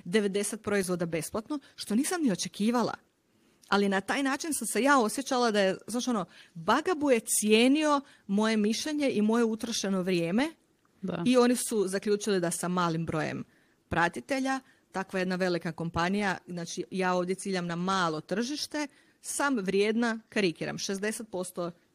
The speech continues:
Speaker 1: njihovog
Speaker 2: Tako je.
Speaker 1: popusta.
Speaker 2: Tako je, tako je agencija
Speaker 1: I
Speaker 2: koja
Speaker 1: onda
Speaker 2: radi
Speaker 1: se
Speaker 2: Kerker,
Speaker 1: osjećaš
Speaker 2: jako cijeni
Speaker 1: cijenjena.
Speaker 2: moje vrijeme.
Speaker 1: <laughs> Jednako. Ali doslovno to, evo, u-, zapravo je to ista situacija.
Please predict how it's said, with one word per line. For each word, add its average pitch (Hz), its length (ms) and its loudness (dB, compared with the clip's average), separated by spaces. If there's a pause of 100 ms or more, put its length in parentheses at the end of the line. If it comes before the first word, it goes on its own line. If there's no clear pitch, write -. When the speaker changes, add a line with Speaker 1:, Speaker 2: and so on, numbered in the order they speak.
Speaker 1:
njihovog 175 360 -6
Speaker 2:
Tako 175 160 2
je. - 40 -8
Speaker 1:
popusta. 156 340 -6
Speaker 2:
Tako 226 260 0
je, 202 140 2
tako 214 280 0
je 196 60 4
agencija 190 360 2
Speaker 1:
I - 40 -2
Speaker 2:
koja 175 100 -2
Speaker 1:
onda 175 120 6
Speaker 2:
radi 170 120 2
Speaker 1:
se - 60 -2
Speaker 2:
Kerker, 151 160 6
Speaker 1:
osjećaš 156 220 2
Speaker 2:
jako 165 180 2
cijeni 359 120 0
Speaker 1:
cijenjena. 151 240 4
Speaker 2:
moje 151 160 2
vrijeme. 147 360 0 (400)
Speaker 1:
<laughs> - 440 2
Jednako. 226 460 4 (280)
Ali 370 200 6
doslovno 330 400 4
to, 196 260 -2
evo, 180 200 0 (140)
u-, 240 100 0
zapravo 262 400 4
je 240 60 4
to 254 160 2
ista 226 240 -2
situacija. 170 580 -6